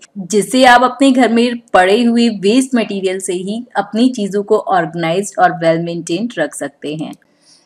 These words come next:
काफी time हो गया इस fairy light को यहाँ पर लगे हुए। दीपावली के बाद से ना लगा दी थी मैंने और <laughs> हर रात हम इसको जला लेते हैं।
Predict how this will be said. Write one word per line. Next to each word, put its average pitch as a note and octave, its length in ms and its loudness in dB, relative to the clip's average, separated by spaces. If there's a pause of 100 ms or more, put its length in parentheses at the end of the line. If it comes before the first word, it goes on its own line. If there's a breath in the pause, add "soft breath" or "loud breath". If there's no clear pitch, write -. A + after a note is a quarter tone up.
(240 soft breath)
काफी G3 300 8
time B3 280 4
हो B3 160 6
गया F#3+ 180 4
इस G3+ 180 2
fairy F#3 300 2
light E3 280 2
को F#3 100 -4
यहाँ E3 300 0
पर F3 100 0
लगे E3+ 340 -2
हुए। F3 240 -2
दीपावली A3+ 560 -2
के A#3+ 140 -6
बाद G3 320 2
से G3 180 0
ना G3 120 -2
लगा E3+ 400 2
दी F3 160 -4
थी G3 180 -6
मैंने D#3+ 340 -6
और G3+ 440 2 (140)
<laughs> A3+ 160 0
हर G3+ 220 2
रात F#3 320 2
हम F#3 100 0
इसको F#3+ 300 -4
जला E3+ 320 0
लेते E3+ 340 -4
हैं। F3 140 -10